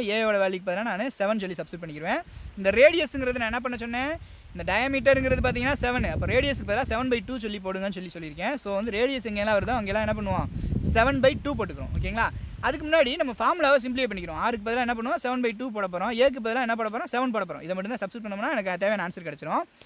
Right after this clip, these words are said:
ஒரு சின்ன வேலை பார்க்கணும், இந்த formula simplify பண்ணோம் இல்லையா, அந்த மாதிரி பண்ணுவோம். இங்க டூ பை ஆர் ஸ்கொயர் இருக்கு, இங்க பார்த்தீங்கன்னா ஒன் பை ஆர் ஸ்கொயர் இருக்கு. அப்போ டூ பை ஆர் ஸ்கொயர்லேருந்து ஒன் பை ஆர் ஸ்கொயர் subtract பண்ணோம்னா எனக்கு ஒன் பை ஆர் ஸ்கொயர் கிடைச்சிரும். ஓகேங்களா? Remaining வந்து இது ரெண்டையும் simplify பண்றப்போ எனக்கு ஒன் பை ஆர் ஸ்கொயர், அதாவது வந்து வெறும் பை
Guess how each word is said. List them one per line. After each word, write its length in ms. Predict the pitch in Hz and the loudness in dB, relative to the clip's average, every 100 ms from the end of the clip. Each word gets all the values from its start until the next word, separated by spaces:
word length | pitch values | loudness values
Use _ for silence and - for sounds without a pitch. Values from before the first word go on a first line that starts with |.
| _ 190 | _ -10
ஒரு 60 | 185 | -6
சின்ன 140 | 254 311 | 2 4
வேலை 120 | 269 220 | 4 2
பார்க்கணும், 220 | 202 247 | 0 -2
இந்த 80 | 208 | 0
formula 220 | 247 269 220 | 2 2 0
simplify 240 | 233 254 | 0 0
பண்ணோம் 160 | 233 226 | 0 -2
இல்லையா, 120 | 254 | 0
அந்த 100 | 208 | 0
மாதிரி 120 | 202 185 | -2 -2
பண்ணுவோம். 260 | 160 147 - - - 214 | -6 -10 -14 -20 -10 -4
இங்க 120 | 220 | -2
டூ 80 | 339 339 | 2 6
பை 60 | 294 | 6
ஆர் 80 | - | 4
ஸ்கொயர் 220 | 214 196 | -4 -4
இருக்கு, 180 | 196 277 | -6 -4
இங்க 100 | 220 | -2
பார்த்தீங்கன்னா 320 | 208 202 196 269 220 | -2 -4 -2 -2 -2
ஒன் 100 | 269 302 | -4 -2
பை 80 | 247 | 0
ஆர் 100 | 214 - | 0 -2
ஸ்கொயர் 220 | 196 175 | -6 -6
இருக்கு. 240 | 147 143 143 135 - - - | -10 -10 -10 -8 -8 -6 -6
அப்போ 160 | 180 214 | -6 -4
டூ 60 | 339 | 6
பை 60 | 320 | 8
ஆர் 100 | 294 | 8
ஸ்கொயர்லேருந்து 320 | 254 247 262 233 | 6 0 0 0
ஒன் 100 | 262 | 2
பை 60 | 254 | 2
ஆர் 80 | - | 0
ஸ்கொயர் 200 | 214 185 | -6 -4
subtract 260 | 185 233 190 | -4 -4 -4
பண்ணோம்னா 280 | 160 151 196 | -8 -6 -4
எனக்கு 240 | 170 185 277 - - - - - 233 | -4 -2 -4 -4 -12 -20 -20 -6 -2
ஒன் 80 | 277 | 2
பை 80 | 262 233 | 4 4
ஆர் 100 | 214 | 4
ஸ்கொயர் 260 | 202 220 185 | -2 -2 -4
கிடைச்சிரும். 280 | 165 151 147 | -6 -8 -8
ஓகேங்களா? 260 | 170 180 180 | -6 -2 -2
Remaining 300 | 247 254 220 | 0 0 0
வந்து 120 | 247 | 0
இது 100 | 226 | 0
ரெண்டையும் 220 | 220 247 220 | 2 2 2
simplify 220 | 240 233 | 4 4
பண்றப்போ 260 | 226 226 254 | 2 2 2
எனக்கு 180 | 220 240 233 247 | 4 4 4 2
ஒன் 120 | 269 | 2
பை 100 | 240 | 4
ஆர் 100 | 220 | 4
ஸ்கொயர், 180 | 190 180 | 2 0
அதாவது 160 | 175 214 | 2 2
வந்து 140 | 254 269 | 4 4
வெறும் 160 | 269 | 6
பை 60 | 247 | 6